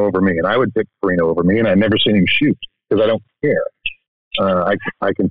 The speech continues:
tell by the way he was answering my questions that he's confident as a hunter. So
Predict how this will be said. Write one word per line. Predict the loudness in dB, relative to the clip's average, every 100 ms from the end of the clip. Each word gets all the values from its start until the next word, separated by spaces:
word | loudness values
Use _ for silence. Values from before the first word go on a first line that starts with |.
| 0
tell | 0
by | 2
the | 2
way | 2 2
he | 0
was | 0
answering | -2 0 0
my | 0 -2
questions | -2 0 0 0
that |
he's | 0 -2 -4
confident | -4 -2 -4 -8 -14 _ _ _ _ _
as | -2 0
a |
hunter. | 0 0 -2 -2
So | 0 0